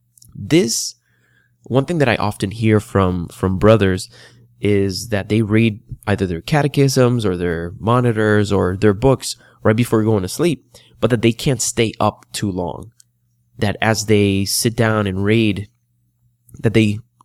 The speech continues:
quickly go to sleep. Well, if you were having sleeping problems, well, there you go. There's your <laughs> solution. But also, you don't need to read for hours and hours and hours to really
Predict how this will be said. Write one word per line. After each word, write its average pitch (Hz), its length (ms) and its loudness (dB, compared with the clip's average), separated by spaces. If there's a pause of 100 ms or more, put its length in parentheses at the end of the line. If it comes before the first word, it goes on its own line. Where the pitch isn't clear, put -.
quickly 127 380 0
go 92 120 -2
to 76 100 -6
sleep. - 300 -10 (220)
Well, - 100 -10
if 95 120 -8
you 120 100 2
were 139 120 2
having 120 260 -6
sleeping 98 320 -2
problems, 104 420 0
well, 71 240 -8
there 90 140 -6
you 85 160 -2
go. 82 100 -4
There's 87 220 -4
your 110 80 2
<laughs> - 140 -4
solution. 104 440 2 (420)
But 110 320 0 (600)
also, 127 520 0 (1120)
you 131 140 0
don't 185 160 0
need 175 220 -4
to 135 120 -4
read 110 380 -4
for - 280 -16
hours 113 560 0
and 90 220 -4
hours 104 340 0
and 95 140 -2
hours 127 400 2
to - 140 -2
really 110 440 2